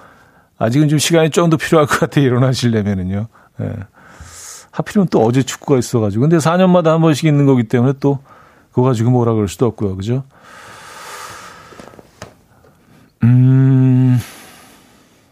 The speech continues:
구칠팔사님, 주말에,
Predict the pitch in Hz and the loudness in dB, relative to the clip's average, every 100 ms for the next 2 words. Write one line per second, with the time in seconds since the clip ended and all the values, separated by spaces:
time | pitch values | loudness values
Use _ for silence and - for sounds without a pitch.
0 | _ _ _ _ _ _ _ _ _ _ | _ _ _ _ _ _ _ _ _ _
1 | _ _ _ _ _ _ _ _ _ _ | _ _ _ _ _ _ _ _ _ _
2 | _ _ _ _ - 156 - 160 127 - | _ _ _ _ -4 0 0 0 -2 -6
3 | - 117 - 113 87 - 147 170 180 | -8 -4 -4 -2 -4 0 2 2 2